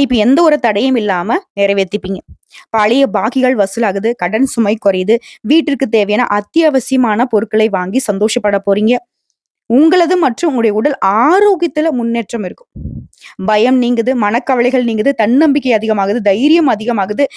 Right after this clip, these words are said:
எடுத்த காரியங்கள் எல்லா விதங்களிலுமே வெற்றி தொடருது. தொட்டதெல்லாம் பொன்னா மாறுதுங்க. நீங்க ஒரு மண்ணை, ஒரு கைப்பிடி மண்ணை அள்ளி கையில புடிச்சாலும் சரி, அது பொன்னா மாறக்கூடிய அளவுக்கு உங்களுடைய வாழ்க்கையில ஒரு நல்லதொரு மாற்றம்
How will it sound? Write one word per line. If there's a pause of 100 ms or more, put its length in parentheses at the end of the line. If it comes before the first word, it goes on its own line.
(120)
எடுத்த
காரியங்கள்
எல்லா
விதங்களிலுமே
வெற்றி
தொடருது. (800)
தொட்டதெல்லாம்
பொன்னா (100)
மாறுதுங்க. (540)
நீங்க
ஒரு
மண்ணை,
ஒரு
கைப்பிடி
மண்ணை
அள்ளி
கையில
புடிச்சாலும்
சரி, (220)
அது
பொன்னா
மாறக்கூடிய
அளவுக்கு (300)
உங்களுடைய (560)
வாழ்க்கையில
ஒரு
நல்லதொரு
மாற்றம்